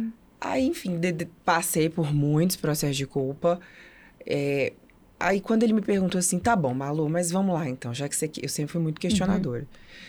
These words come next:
Speaker 1: Se você, então, Deus tivesse te falado que o Miguel viria, que você vi-, iria engravidar, que você iria casar com essa pessoa, engravidar dessa forma, passar por tudo que você passou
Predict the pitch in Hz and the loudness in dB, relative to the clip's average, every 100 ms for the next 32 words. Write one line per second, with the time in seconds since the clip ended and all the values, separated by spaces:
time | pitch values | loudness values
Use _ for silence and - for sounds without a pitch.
0 | - - - - - 240 262 254 240 220 | -20 -20 -20 -8 -6 -2 -2 0 0 0
1 | 214 208 180 185 - 165 165 156 - - | 2 2 2 0 0 2 2 2 -2 -4
2 | 156 135 139 143 139 135 - - 143 143 | -2 -2 -2 -2 -2 -6 -8 -8 -6 -6
3 | 143 - - - - - 247 240 208 196 | -8 -12 -18 -20 -20 -2 2 4 4 2
4 | 185 156 160 110 80 - - 156 170 - | 0 0 -2 -4 -6 -6 -4 0 0 0
5 | 156 139 143 156 151 180 196 180 160 147 | -2 -4 -4 -2 2 4 4 4 4 2
6 | 127 120 143 147 151 143 147 - 151 147 | -2 -2 0 0 -4 -6 -4 -2 -2 0
7 | 165 156 139 135 143 - 131 156 170 156 | -2 0 -2 -2 -2 -2 0 2 0 -2
8 | 151 - - 147 139 143 - - - - | -6 -6 -2 0 0 -6 -12 -18 -20 -6
9 | 165 170 147 160 160 143 147 143 160 180 | -2 0 2 2 2 0 -2 2 4 4
10 | 165 147 143 143 147 151 196 196 - 208 | 0 -2 -2 -2 -2 0 0 2 2 2
11 | 208 170 156 - 185 - 160 160 156 151 | 0 -4 -4 -4 -4 -4 -4 -2 -2 -4
12 | 143 - 143 | -6 -2 -2